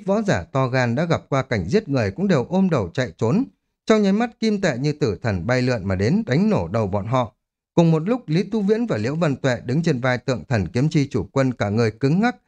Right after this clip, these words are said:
đều sợ đến ngây người. Bọn họ quay đầu khó tin nhìn về phía Lâm Bắc Thần. Trong bất kỳ trường hợp nào việc giết hại Thưởng Vân đều là đều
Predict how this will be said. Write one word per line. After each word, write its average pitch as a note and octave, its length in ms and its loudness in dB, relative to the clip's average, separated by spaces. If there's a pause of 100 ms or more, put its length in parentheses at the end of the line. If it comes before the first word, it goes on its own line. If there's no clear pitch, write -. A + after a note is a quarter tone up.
(260)
đều E3+ 200 4
sợ D#3+ 240 -2
đến F3 220 0
ngây A3 160 0
người. B2 300 0 (420)
Bọn E3+ 180 4
họ E3 140 0
quay G#3+ 220 0
đầu C#3+ 240 0
khó C3+ 220 -4
tin G#3+ 260 0
nhìn B2+ 200 0
về F#2+ 200 -4
phía B2 80 -2
Lâm D3+ 200 2
Bắc F#3+ 180 -4
Thần. G#2+ 240 0 (420)
Trong A3 160 4
bất B3 160 0
kỳ D3+ 140 0
trường C#3 180 0
hợp C#3 180 -2
nào C3+ 180 0
việc B2 260 -2
giết - 200 -2
hại C#3 180 0
Thưởng F#2 260 -2
Vân C3 260 0
đều A2+ 140 2
là F#2 160 0
đều G2+ 220 0